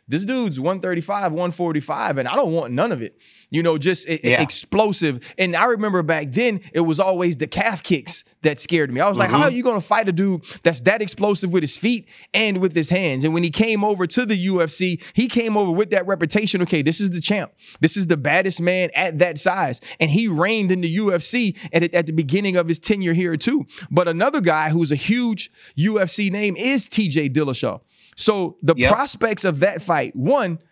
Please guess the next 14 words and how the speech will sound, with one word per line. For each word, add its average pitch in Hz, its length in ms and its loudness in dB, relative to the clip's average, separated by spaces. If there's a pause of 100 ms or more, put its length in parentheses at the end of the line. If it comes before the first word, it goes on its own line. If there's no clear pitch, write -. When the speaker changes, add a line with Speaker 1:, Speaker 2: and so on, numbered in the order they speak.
(140)
Speaker 1:
does 180 180 2
that 170 160 2
fight 170 200 0
excite 208 460 -2
you? 139 180 -2 (300)
Two, 247 360 2 (300)
does 208 220 2
Speaker 2:
Mm-hmm. 196 100 2
Speaker 1:
that 190 80 -2
fight 180 380 0
make 170 280 -2
sense? - 580 -2 (220)
And 143 200 -4
three, 240 340 2